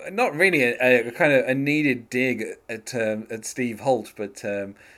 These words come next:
you know, I like how Michael kind of gets very cruel sometimes. Um, and we get this kind of really weird scene where, you know,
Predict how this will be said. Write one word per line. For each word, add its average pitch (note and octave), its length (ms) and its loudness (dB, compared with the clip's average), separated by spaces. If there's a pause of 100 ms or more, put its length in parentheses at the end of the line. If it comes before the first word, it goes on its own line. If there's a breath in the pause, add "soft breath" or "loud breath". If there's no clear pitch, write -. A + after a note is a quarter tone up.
(220 soft breath)
you B2 160 -2
know, G#2+ 160 -2
I C3 180 4
like E3 200 8
how E3+ 160 4
Michael D3+ 340 2
kind C#3 160 0
of C3 80 -2
gets B2 240 0
very A#2 240 -4
cruel A#2+ 340 -6
sometimes. F#2 680 -10 (440 soft breath)
Um, F#2+ 260 -10 (100)
and F#3 380 4
we G3+ 100 -6
get B3+ 220 2
this B3+ 160 0
kind G#3+ 220 0
of F3 140 0
really F#3 260 2
weird D3+ 420 0
scene B2+ 440 -2
where, A2+ 340 -2 (1200 loud breath)
you C#3+ 100 -4
know, A#2 240 0